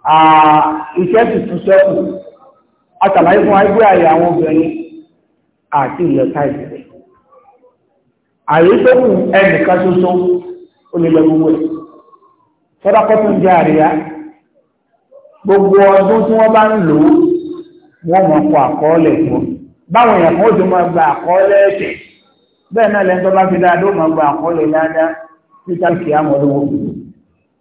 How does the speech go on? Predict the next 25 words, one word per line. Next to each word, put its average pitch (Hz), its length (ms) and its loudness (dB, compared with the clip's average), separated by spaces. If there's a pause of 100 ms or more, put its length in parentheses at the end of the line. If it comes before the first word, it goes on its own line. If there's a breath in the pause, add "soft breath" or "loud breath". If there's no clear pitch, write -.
(140)
Òkè 147 200 -4
Ọlọ́run 170 240 2
bá 147 80 2
mẹ́ta 160 260 0
ẹ̀gbọ́n 139 240 0
ẹnì 131 120 -2
kọ̀ọ̀kan 135 280 -6
wa 135 100 0
láti 147 300 -6
rí. 131 160 -12 (800)
À, 139 100 -2 (500)
a 160 140 -4
ní 220 120 -2
bùkátà 196 580 0 (640)
sí - 160 -10
sìmẹ́ǹtì. 185 600 0 (1800)
Bàbá 185 320 4
rẹ̀ 202 140 4
ni 190 120 0
tó 208 100 0
wá 208 200 4
já 202 160 2
tán 196 220 0
sìmẹ́ǹtì 190 500 -2
kan, 170 180 -4